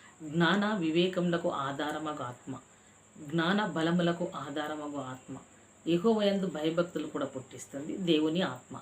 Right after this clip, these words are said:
కదా. మరి ఈ ఆత్మ ఏ కార్యం చేసింది అని చూసుకున్నట్లయితే, ఆదిలో ఉన్నప్పుడు దేవుని యొక్క ఆత్మ నీటిపైన జలములపై అల్లాడింది దేవుని యొక్క ఆత్మ.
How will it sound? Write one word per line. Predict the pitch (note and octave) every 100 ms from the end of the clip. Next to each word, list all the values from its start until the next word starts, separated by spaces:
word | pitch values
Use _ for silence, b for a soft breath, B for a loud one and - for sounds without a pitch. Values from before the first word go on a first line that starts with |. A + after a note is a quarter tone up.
| - B B -
కదా. | G#3+ A#3 A#3
మరి | G#3+ G#3
ఈ | G3+
ఆత్మ | F3+ A3 A#3 F#3 F3+ F#3
ఏ | A3
కార్యం | G#3 G#3 G3 F3+ F3
చేసింది | F3 E3 D#3 D#3+
అని | C#3+
చూసుకున్నట్లయితే, | C#3 - D#3 C#3+ C#3+ C3 B2 E3+ F3+ - - -
ఆదిలో | G#3 A#3+ A3+
ఉన్నప్పుడు | F#3+ E3 D3+ D3+
దేవుని | D3 E3 G3 F3+
యొక్క | D#3+ C#3+
ఆత్మ | C#3+ C#3+ - D3 F3 B B B E3+
నీటిపైన | F3 A#3 C4 B3+ E3 D#3 D3
జలములపై | D3+ F3+ G3 G#3 E3+ F#3
అల్లాడింది | G3 C#3 C#3+ C3 B2+ - - - -
దేవుని | D3+ F3+ F3 C#3+
యొక్క | C#3+ -
ఆత్మ. | E3+ D3+ -